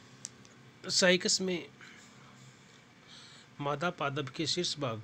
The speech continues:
पर गुरु बीजाणुपर्ण के समूह के रूप में उत्पन्न होते हैं।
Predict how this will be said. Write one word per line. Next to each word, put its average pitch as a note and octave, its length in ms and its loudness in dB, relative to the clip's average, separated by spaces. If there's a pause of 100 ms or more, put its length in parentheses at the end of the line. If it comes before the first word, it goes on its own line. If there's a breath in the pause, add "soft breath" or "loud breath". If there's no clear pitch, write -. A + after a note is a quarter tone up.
पर A2+ 120 -8 (2250 loud breath)
गुरु E3 220 0
बीजाणुपर्ण C#3+ 680 -2
के C#3+ 120 -4
समूह C#3+ 380 -4
के D3 80 -4
रूप C3 220 -4
में D3 80 -4
उत्पन्न C#3 260 -6
होते B2+ 220 -8
हैं। B2+ 160 -6